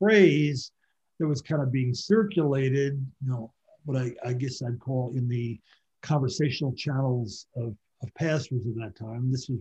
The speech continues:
really before we had the internet, let, let alone social media, and that was postmodern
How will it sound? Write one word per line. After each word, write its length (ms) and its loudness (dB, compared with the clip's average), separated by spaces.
really 240 2
before 380 -4
we 200 -2
had 240 -8
the 80 0
internet, 400 0
let, 160 -6
let 120 -2
alone 280 -2
social 380 -6
media, 260 0
and 100 -2
that 140 -2
was 400 -4
postmodern 1000 0